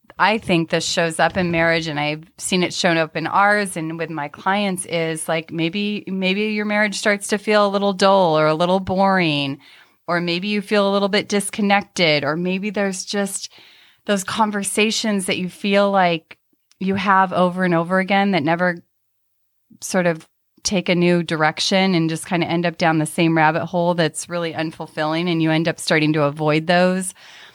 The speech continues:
Or maybe you're just feeling like you just need some new vitality and energy into your marriage. And I think what you're saying is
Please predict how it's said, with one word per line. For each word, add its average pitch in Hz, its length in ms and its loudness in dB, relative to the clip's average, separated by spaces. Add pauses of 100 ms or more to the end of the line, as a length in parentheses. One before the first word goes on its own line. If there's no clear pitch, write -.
(260)
Or 214 120 0
maybe 214 320 0
you're 311 160 2
just 262 260 -2
feeling 214 500 2
like 175 380 2
you 190 180 -4
just 214 420 -2
need 196 360 0
some 208 180 -2
new 185 240 0
vitality 180 840 -2
and 160 180 -2
energy 170 800 -2 (500)
into 220 320 2
your 170 180 2
marriage. 147 560 -4 (120)
And 180 100 2
I 180 120 2
think 190 280 -2
what 180 160 -2
you're 220 220 -2
saying 170 420 -2
is 160 460 -4